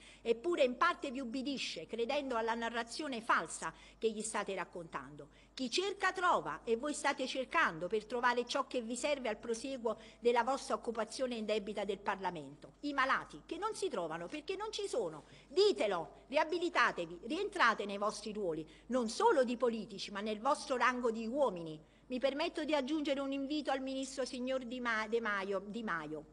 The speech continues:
mio conterraneo. Invece di sedere in poltrona dopo un ipocrito quanto inguardabile saluto al gomito con politici cinesi, chissà a seguito di quale compravendita che ci riguarda, che provi a ricordare da dove viene, che cosa dovrebbe fare un ministro degli esteri,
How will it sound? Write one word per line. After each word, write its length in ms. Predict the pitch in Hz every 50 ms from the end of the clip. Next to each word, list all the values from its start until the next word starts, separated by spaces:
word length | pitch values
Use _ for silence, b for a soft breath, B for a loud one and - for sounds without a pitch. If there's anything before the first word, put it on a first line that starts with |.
| - -
mio 240 | 220 247 262 247 240
conterraneo. 760 | 240 220 214 214 - 202 180 180 185 170 156 143 151 156 - B B B B B -
Invece 420 | 240 247 262 302 339 320 - 330
di 100 | 277 285
sedere 320 | 269 - 254 240 269 277
in 140 | 269 254 240
poltrona 500 | - 247 240 233 - 247 247 233 220 208
dopo 240 | 214 226 220 220 233
un 80 | 226 233
ipocrito 560 | 233 226 302 277 269 254 220 226 214 226 208
quanto 320 | - 226 226 226 220 226
inguardabile 800 | 233 220 220 233 226 220 208 220 262 277 247 233 240 233 220 214
saluto 380 | 214 - 220 226 269 262 - 254
al 160 | 214 208 202
gomito 420 | 214 247 220 202 196 190 180 208
con 180 | 196 214 208 208
politici 520 | 208 214 208 247 262 214 247 220 - 214
cinesi, 500 | 196 - 233 233 254 247 220 - - 180 B B B B B B
chissà 320 | - 220 214 - - 285 262
a 40 | 254
seguito 520 | - - - 262 254 233 233 214 240 208
di 100 | 202 214
quale 300 | 214 277 254 247 233 208
compravendita 720 | 214 208 202 196 - 214 208 240 262 247 233 214 196 196
che 120 | 185 196 196
ci 140 | - - 262
riguarda, 500 | 269 302 277 277 190 175 165 175 180 B B B B B B _
che 160 | - 302 294
provi 320 | 302 - 392 403 359 381
a 60 | 302
ricordare 520 | 277 320 302 320 311 285 269 302 302 294 277
da 120 | 302 277
dove 240 | 269 339 359 320 294
viene, 380 | 254 311 330 214 190 180 190 -
che 120 | - 285
cosa 280 | - 381 392 381 339 285
dovrebbe 360 | 269 262 262 262 226 233 240
fare 320 | 226 - 349 339 247 220
un 80 | 214 214
ministro 400 | 214 220 220 208 208 - 220 208
degli 240 | 202 208 196 190 202
esteri, 420 | 185 170 - - - 156 170